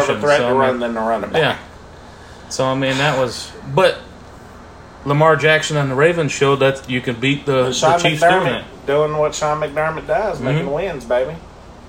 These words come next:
Speaker 2: I mean, when he was with the Carolina Panthers, we had a good defense.
Speaker 1: Yeah.
Speaker 2: And we knew what we were gonna do on offense.
Speaker 1: I mean, shoot, Mahomes led the, the Chiefs in rushing, so that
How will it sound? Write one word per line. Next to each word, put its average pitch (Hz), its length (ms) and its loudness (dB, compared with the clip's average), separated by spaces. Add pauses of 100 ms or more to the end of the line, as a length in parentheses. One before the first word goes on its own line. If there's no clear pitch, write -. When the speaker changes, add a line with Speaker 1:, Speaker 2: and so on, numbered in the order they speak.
(680)
Speaker 2:
I - 40 -12
mean, 123 160 -2
when 131 120 0
he 127 120 -6
was 160 380 -6 (120)
with 143 180 -2
the 139 60 -12
Carolina 170 500 0
Panthers, 220 520 -4
we 151 260 -10 (400)
had 113 180 -6
a 123 40 -10
good 131 280 -4
defense. 151 640 -6
Speaker 1:
Yeah. 143 140 0 (920)
Speaker 2:
And 104 180 -4
we 117 80 -4
knew 131 180 0
what 143 220 0
we 135 60 0
were 139 120 -2
gonna 147 280 2
do 151 120 2
on 175 140 6
offense. 156 340 -2
Speaker 1:
I 117 60 -8
mean, 127 160 -4
shoot, - 320 -8
Mahomes 156 500 0
led 165 380 2
the, 160 220 4
the 151 120 -4
Chiefs 233 360 -4
in 120 140 -4
rushing, 107 360 -4
so 117 140 -4
that 160 260 -4